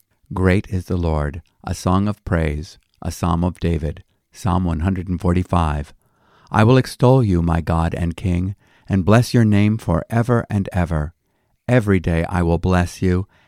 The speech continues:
and praise your name forever and ever. Great is the Lord and greatly to be praised, and his greatness is unsearchable. One generation shall commend your works to another, and shall declare your mighty acts.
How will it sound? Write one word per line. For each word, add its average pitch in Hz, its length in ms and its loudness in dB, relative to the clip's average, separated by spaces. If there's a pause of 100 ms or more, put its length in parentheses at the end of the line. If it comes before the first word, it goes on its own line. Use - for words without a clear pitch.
and 95 160 -2
praise 120 340 4
your 117 140 2
name 113 320 0
forever 117 760 -2
and 107 280 -2
ever. 82 400 -2 (500)
Great 107 400 2
is 98 180 -2
the 92 140 0
Lord 87 420 0
and 95 220 -2
greatly 92 460 0
to - 100 -4
be 87 140 0
praised, 80 600 -2 (300)
and 113 100 2
his 104 140 2
greatness 110 540 0
is 107 240 -6
unsearchable. 92 960 -2 (640)
One 107 240 2
generation 92 600 2
shall 98 220 0
commend 101 460 2
your 104 160 2
works 101 380 -2
to 104 160 0
another, 101 480 0 (340)
and 87 160 -2
shall 95 180 0
declare 101 520 2
your 82 160 0
mighty 90 420 -2
acts. - 600 -8